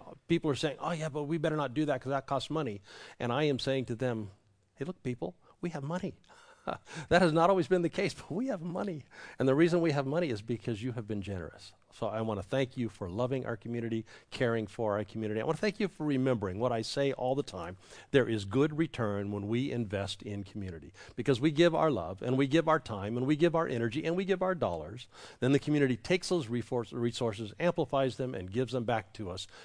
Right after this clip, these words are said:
in a form of an environment in which we thrive, in which we flourish. So we all give on our website now. Uh, at the donate button is at the top. So thank you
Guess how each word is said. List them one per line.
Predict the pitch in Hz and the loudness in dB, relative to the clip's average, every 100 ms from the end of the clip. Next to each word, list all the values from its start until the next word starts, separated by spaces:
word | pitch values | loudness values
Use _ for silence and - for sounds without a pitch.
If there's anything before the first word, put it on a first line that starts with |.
| - | -6
in | 120 | -2
a | 101 | -2
form | - 123 107 98 95 - - - | 0 2 2 0 -6 -16 -10 0
of | 113 101 98 - - | 2 2 -2 -8 -8
an | 98 | -6
environment | 95 113 117 113 - | -2 0 0 -2 -6
in | 98 90 | -10 -8
which | 107 - | -8 -8
we | 101 | -10
thrive, | 90 120 120 117 113 104 95 - | -8 -2 2 2 0 -2 -12 -12
in | 98 90 | -10 -8
which | 92 92 - | -10 -12 -10
we | 92 | -10
flourish. | 90 80 67 - - - - - | -10 -14 -14 -14 -18 -18 -20 -20
So | - 92 | -10 -8
we | 92 | 2
all | 127 | 4
give | 131 131 | 4 4
on | 131 | 4
our | 127 | 4
website | 120 120 - 120 120 | 4 2 2 0 0
now. | 107 107 107 101 | -2 0 0 -2
Uh, | - 95 92 87 - | -4 -2 -2 -4 -8
at | 101 - | -10 -10
the | |
donate | 90 107 107 95 | -4 -2 -2 -4
button | 107 101 | -8 -8
is | 92 | -10
at | 98 | -10
the | 101 | -10
top. | - 82 - - - - | -8 -8 -10 -20 -20 -16
So | - 98 90 90 - | -4 -2 -2 -6 -6
thank | 98 95 | -6 -4
you | 101 | -4